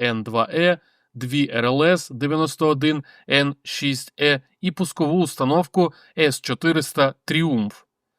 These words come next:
За словами військового аналітика Кирила Данильченка, російське П П О в секторі фактично осліпло.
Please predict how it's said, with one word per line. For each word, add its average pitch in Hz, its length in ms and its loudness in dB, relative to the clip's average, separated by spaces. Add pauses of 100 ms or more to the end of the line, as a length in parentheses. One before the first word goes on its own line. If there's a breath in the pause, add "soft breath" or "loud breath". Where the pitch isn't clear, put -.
(320)
За 139 100 0
словами 185 460 2
військового 139 640 0
аналітика 131 540 0
Кирила 143 380 0
Данильченка, 120 760 -2 (400)
російське 180 540 0
П 160 120 -4
П 147 140 -6
О 170 240 4 (220 soft breath)
в - 80 -12
секторі 151 540 0 (120)
фактично 151 600 -4
осліпло. 151 600 0